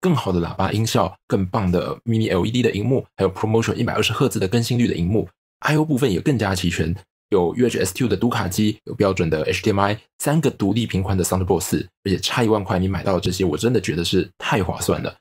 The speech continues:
那光是这个荧幕，我觉得就值一万块了，那其他就当送的好了。那缺点大概就是续航力会短一点啊，然后重量多四百公克，厚度也变厚。甚至呢，我真的非常犹豫，到最后一刻下单之前，我都还在犹豫要不要改买 MacBook Pro 呢。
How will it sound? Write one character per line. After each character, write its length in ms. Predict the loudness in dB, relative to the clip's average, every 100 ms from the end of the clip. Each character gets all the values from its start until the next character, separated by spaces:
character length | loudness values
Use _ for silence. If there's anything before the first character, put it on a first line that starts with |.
| _ -6
那 80 |
光 160 | 0 0
是 100 | 0
这 140 | 0
个 80 | 0 0
荧 120 | 0
幕， 140 | 0
我 80 | 0
觉 100 | 0
得 60 | -2
就 100 | -2
值 220 | -4 -2 0
一 60 |
万 180 | 0 0
块 160 | 0 0
了， 80 |
那 100 | -2
其 140 | 0 0
他 120 | 0
就 120 | 0
当 160 | -2 -2
送 180 | 0 0
的 60 |
好 140 | -2 -6
了。 140 | -10 _ _ -8
那 80 | -4
缺 180 | 0 0
点 140 | 0
大 80 | 0
概 100 | 0
就 120 | 0
是 200 | 0 -2 -4 _
续 160 | -2 0
航 140 | 2
力 80 | 2
会 80 | 0
短 200 | 0 0
一 40 |
点 120 | 0
啊， 120 | -2 -2
然 100 | -2
后 80 | 0
重 180 | 0 0
量 180 | 0 0
多 240 | 2 2
四 160 | 0 -4
百 100 | -2
公 160 | 0 0
克， 240 | 0 -4 -4
厚 160 | -2 0
度 160 | 0 -2
也 100 | -2
变 180 | -4
厚。 240 | 0 0 0 _ _ _
甚 240 | -4 0 0
至 100 | 2
呢， 140 | 0
我 120 | 0
真 140 | 0 0
的 60 |
非 160 | 2 2
常 120 | 2
犹 160 | 2 2
豫， 120 | 2
到 260 | 0 -2 -6 _ _ 0
最 160 | 2
后 160 | 2 2
一 40 |
刻 140 | 0 -2
下 180 | 0
单 140 | 0 0
之 100 | 0
前， 160 | -2 -2
我 120 | 0
都 240 | 2 2 0
还 160 | -4 -2
在 140 | 2
犹 120 | 2
豫 60 | 2
要 80 | 2
不 80 |
要 60 | 0
改 120 | 0
买 140 | -2 0
MacBook 300 | 0 -2 -2
Pro 240 | -2
呢。 80 | -2